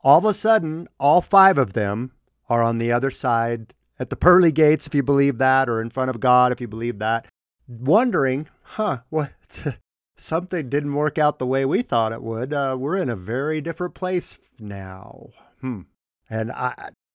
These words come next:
if it was me, you know, it'd be like, it's, it's, uh, it's one of those situations where you blink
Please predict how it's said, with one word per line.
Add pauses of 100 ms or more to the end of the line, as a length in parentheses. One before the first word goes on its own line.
(100)
if
it
was
me,
you
know,
it'd
be
like,
it's,
it's,
uh,
it's
one
of
those (460)
situations
where (140)
you
blink